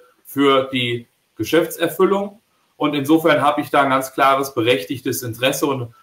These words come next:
sogar auch ein beiderseitiges Interesse, ja, weil der Kunde möchte ja auch beliefert werden. Die Frage ist hier, um welche Daten reichere ich die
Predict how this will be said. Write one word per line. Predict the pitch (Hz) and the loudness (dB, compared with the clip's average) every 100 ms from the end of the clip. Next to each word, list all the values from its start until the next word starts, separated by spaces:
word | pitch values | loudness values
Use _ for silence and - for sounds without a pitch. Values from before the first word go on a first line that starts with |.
| _ | _
sogar | - 156 123 | -4 0 2
auch | 120 | 0
ein | 117 | 0
beiderseitiges | 123 147 127 170 170 104 101 | 2 2 2 2 0 -2 -6
Interesse, | 107 104 110 120 | -8 -4 -4 -2
ja, | 110 117 120 - _ - | 0 2 0 -4 _ -2
weil | 120 | 0
der | 117 | 0
Kunde | 143 135 127 | 0 -2 0
möchte | 127 120 | -2 0
ja | 120 | 0
auch | 117 113 | 0 -2
beliefert | - 92 90 87 85 | -4 -10 -10 -12 -10
werden. | 80 78 - _ _ | -10 -10 -18 _ _
Die | - | -10
Frage | - 147 160 156 | 0 2 2 2
ist | - | -2
hier, | - 190 190 - - | 0 0 0 -4 -4
um | 156 | -2
welche | 151 160 156 | 2 0 0
Daten | 156 143 139 | 2 2 2
reichere | 131 127 135 131 123 | -2 -2 -2 -2 -6
ich | 113 | -8
die | - 95 90 | -10 -10 -10